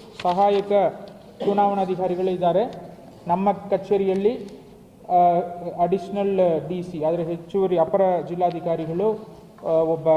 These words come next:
ಸಹಾಯಕ ಚುನಾವಣಾಧಿಕಾರಿಯಾಗಿ ಕ-, ಕ-, ಕೆಲಸ ನಿರ್ವಹಿಸ್ತಾರೆ. ಅದರೊಂದಿಗೆ ಎಂಟು ಅಸೆಂಬ್ಲಿ ಕಾನ್ಸ್ಟಿಟ್ಯೂನ್ಸಿಗೆ, ಪ್ರತಿಯೊಂದು ಕಾನ್ಸ್ಟಿಟ್ಯೂನ್ಸಿಗೆ ಒಬ್ಬ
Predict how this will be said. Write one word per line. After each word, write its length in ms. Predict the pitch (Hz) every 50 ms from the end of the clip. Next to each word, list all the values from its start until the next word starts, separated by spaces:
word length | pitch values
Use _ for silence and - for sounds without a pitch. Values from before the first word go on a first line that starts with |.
| 156 156 156
ಸಹಾಯಕ 420 | - 165 160 170 170 170 165 170 175
ಚುನಾವಣಾಧಿಕಾರಿಯಾಗಿ 1160 | 160 165 - 170 165 160 160 160 156 151 151 143 147 156 151 151 151 151 147 143 175 175 160
ಕ-, 680 | - - - - - - - - 160 160 151 147 143 151
ಕ-, 240 | 160 151 151 147 147
ಕೆಲಸ 240 | 165 165 156 156 160
ನಿರ್ವಹಿಸ್ತಾರೆ. 720 | 170 156 156 151 151 156 147 147 - - 151 147 185 233 254 - - - - - - - - 156
ಅದರೊಂದಿಗೆ 540 | 170 180 202 208 214 214 202 208 214 226 240
ಎಂಟು 760 | 175 180 185 202 226 240 202 - 247 233 208 170 - - - - - - - -
ಅಸೆಂಬ್ಲಿ 380 | 170 175 - 214 214 214 220 214
ಕಾನ್ಸ್ಟಿಟ್ಯೂನ್ಸಿಗೆ, 800 | 214 190 185 180 180 185 180 175 165 170 - 175 160 202 240 277 - - - - - -
ಪ್ರತಿಯೊಂದು 420 | 190 180 185 220 220 226 220 226
ಕಾನ್ಸ್ಟಿಟ್ಯೂನ್ಸಿಗೆ 760 | - 208 196 196 196 - - 196 190 180 - 196 175 190 233
ಒಬ್ಬ 280 | 220 185 175 156 156